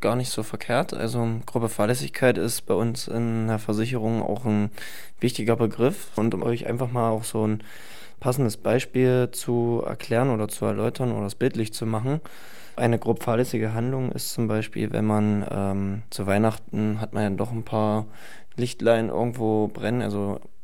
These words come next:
Beispiel Kerze auf dem Tisch und man sagt, „Ach komm, wir gehen mit der Familie noch mal eine Runde spazieren“,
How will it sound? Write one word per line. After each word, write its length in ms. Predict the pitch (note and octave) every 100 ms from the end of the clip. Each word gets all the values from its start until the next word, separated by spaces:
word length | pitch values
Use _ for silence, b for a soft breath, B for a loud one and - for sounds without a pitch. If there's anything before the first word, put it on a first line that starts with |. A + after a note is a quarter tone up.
| -
Beispiel 600 | - A2+ A2 - G#2+ G2+
Kerze 560 | - A2+ G#2 - B2 A#2+ B B B B B
auf 120 | -
dem 120 | A2
Tisch 360 | - D3+ - - - -
und 440 | - B2 A#2+ - -
man 380 | A2 G#2+ A2
sagt, 340 | G#2 A2 A#2 -
„Ach 120 | G#2+
komm, 400 | - A2 A2+ A2+ - - - - -
wir 120 | A2+
gehen 160 | - G#2+
mit 120 | A2+
der 80 | G#3
Familie 360 | G#2 G#2+ A#2
noch 160 | A2+ A2
mal 140 | A2+
eine 100 | G#2+
Runde 220 | G#2 A2
spazieren“, 560 | G#2+ - - - C#3 C#3+